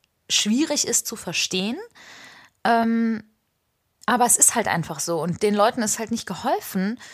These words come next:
wenn wir denen dann noch ein schlechtes Gewissen machen, weil wir auf irgendeine Demo gegen rechts wollen und du bist doch gegen rechts, deswegen musst du jetzt mitkommen und das ist doch wichtig und wir müssen hier aufstehen und füreinander einstehen und so.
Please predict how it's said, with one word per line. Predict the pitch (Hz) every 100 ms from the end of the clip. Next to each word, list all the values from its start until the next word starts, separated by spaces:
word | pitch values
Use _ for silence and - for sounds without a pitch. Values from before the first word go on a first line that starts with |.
| - -
wenn | 202 220 208 214
wir | 180 285 262
denen | 247 226
dann | 214
noch | 208
ein | 202
schlechtes | - - -
Gewissen | - 202 - 220
machen, | 180 - 208 254 - - -
weil | 208 208
wir | 214 -
auf | -
irgendeine | 226 226 208
Demo | 233 240
gegen | 208 190 175
rechts | 277 - -
wollen | 170 165 175 233
und | 220 196
du | 208
bist | 302
doch | 220 -
gegen | 190 170
rechts, | 165 254 -
deswegen | 190 - 202 196
musst | 208 180
du |
jetzt | 175 233
mitkommen | 320 - 196 220
und | 190 185
das | -
ist | - 196
doch | -
wichtig | 233 - - 208
und | 196 185
wir | 196
müssen | 202 190
hier | 170 185
aufstehen | 196 294 - 196 180
und | 180
füreinander | 190 185 185 175
einstehen | - 285 - 185 165
und | 165
so. | 160 170